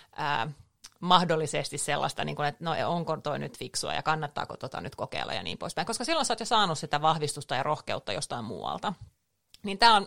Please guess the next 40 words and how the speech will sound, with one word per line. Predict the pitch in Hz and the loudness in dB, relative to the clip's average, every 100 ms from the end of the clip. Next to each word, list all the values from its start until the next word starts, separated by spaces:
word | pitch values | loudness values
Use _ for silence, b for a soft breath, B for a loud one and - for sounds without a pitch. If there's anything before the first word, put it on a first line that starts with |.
| - | 4
tää | 226 | 4
on | 208 | 4
ainakin | 185 180 | 2 0
mulla | 180 180 151 | 0 2 2
ollut | 139 147 | 0 -2
semmonen | 160 156 | -2 2
avaintekijä, | 165 170 139 139 135 - - - B B B B | 4 4 2 0 -6 -4 -2 -2 B B B B
että, | 156 - 151 - | -2 0 -2 0
että | 170 202 | -2 2
mä | |
oon | 208 | 2
itse | 185 180 165 | 2 2 0
yrittänyt | 160 165 156 151 156 - | 2 0 0 -2 -2 -2
katsoa | 151 143 - 151 127 | -2 -2 0 0 0
läpi | - 147 - 143 | 0 -2 -4 -4
sen, | - 139 | -2 0
että | 131 - | 0 -4
mun, | 147 139 | -6 -6
mun | 165 160 | -2 0
lähipiiri | 165 165 - 143 135 143 - | 0 0 -4 -2 -2 -2 -2
on | 151 147 | -2 -4
ihmisiä, | 147 156 143 - - - - - | -6 -4 -4 -2 -2 -2 -6 -12
jotka | 131 - | -10 -6
sanoo, | 143 147 147 | -4 -2 -2
"Yes, | 151 147 - | -4 -4 -6
you | 87 | -6
can." | - - - - _ - _ _ | -4 -4 -4 -12 _ -20 _ _
Ää, | 151 - - | -12 -10 -8
ja, | - 139 - | -6 -6 -4
ja | |
sillä | 151 156 156 | -4 -4 -4
niinku | 135 - - | -6 -8 -8
pääsee, | - - - - _ _ _ _ | -6 -6 -8 -10 _ _ _ _
mä, | 254 285 - | -10 -10 -2
tai | 254 | 4
mä | 262 | 6
oon | 196 | 6
päässyt | - - - | 4 -2 -10
pitkälle | - - - | -10 -8 -4
sillä. | 143 - 156 | -2 0 0